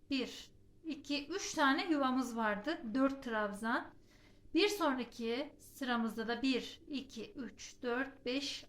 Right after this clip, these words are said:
altı tane trabzan. Bir, iki, üç, dört, beş tane yuvamız vardı. Şimdi bir üste geldik. Bir, iki, üç, dört tane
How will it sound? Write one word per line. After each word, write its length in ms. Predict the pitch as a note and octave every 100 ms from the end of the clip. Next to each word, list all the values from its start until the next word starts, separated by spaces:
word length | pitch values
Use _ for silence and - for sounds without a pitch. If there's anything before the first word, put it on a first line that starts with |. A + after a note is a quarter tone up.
| -
altı 360 | C4+ D4 - -
tane 320 | C#4 A#3 A3+
trabzan. 760 | C4 D4 D4+ D4 E4 E4 E4 - - -
Bir, 380 | C#4 B3+ A#3 -
iki, 400 | D4 C4+ - A3+
üç, 420 | C#4+ E4 - -
dört, 400 | C4 D4+ D#4 -
beş 280 | F#4+ G#4+ -
tane 380 | C#4 B3+ D4+ E4+
yuvamız 480 | C4+ B3+ A3+ G#3 G3
vardı. 400 | F#3+ G3 G#3 - - - - - - - -
Şimdi 360 | - G#4+ F#4 D#4+
bir 120 | F#4
üste 300 | E4 - B3+
geldik. 720 | B3+ C4 A#3 A#3+ D4+ - - -
Bir, 380 | C4+ G#3+ - -
iki, 420 | - C#4 - G#3+ -
üç, 400 | D#4 E4 - F#4
dört 340 | G#4+ A4 -
tane 460 | C4+ B3+ D4+ G4+